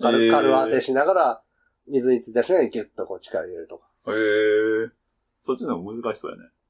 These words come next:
Speaker 1: うん。ちょっとこうコツがいるねんけど、その、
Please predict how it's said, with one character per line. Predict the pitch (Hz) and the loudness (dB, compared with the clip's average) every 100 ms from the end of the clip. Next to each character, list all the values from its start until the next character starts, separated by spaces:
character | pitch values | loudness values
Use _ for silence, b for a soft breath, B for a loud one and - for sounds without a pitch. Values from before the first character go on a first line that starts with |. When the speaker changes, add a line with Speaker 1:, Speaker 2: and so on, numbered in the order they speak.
| _ _ _ | _ _ _
Speaker 1:
う | 120 107 | -8 -6
ん。 | 107 | -6
ち | |
ょ | 208 | -4
っ | |
と | 151 | -2
こ | 117 110 | -2 -2
う | |
コ | - | -2
ツ | 120 117 | -2 0
が | 107 | 0
い | 104 | 0
る | 107 101 101 | -2 -8 -10
ね | 120 120 | -4 -2
ん | |
け | 180 | 2
ど、 | 180 127 | 2 2
そ | 131 | 2
の、 | 120 113 113 | 2 2 0